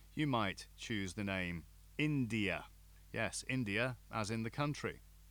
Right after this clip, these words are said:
Alternatively, there's Georgia or Sian. Sian is spelt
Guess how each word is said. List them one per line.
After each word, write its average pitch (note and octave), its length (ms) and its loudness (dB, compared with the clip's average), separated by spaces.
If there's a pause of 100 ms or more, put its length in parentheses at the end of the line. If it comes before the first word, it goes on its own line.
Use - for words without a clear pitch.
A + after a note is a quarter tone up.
(1500)
Alternatively, B2 1040 2 (320)
there's F2+ 380 2 (160)
Georgia G#2+ 800 4 (1120)
or G2+ 380 4 (380)
Sian. G2+ 840 2 (580)
Sian C#3 360 2
is A2 120 2
spelt G#2 320 0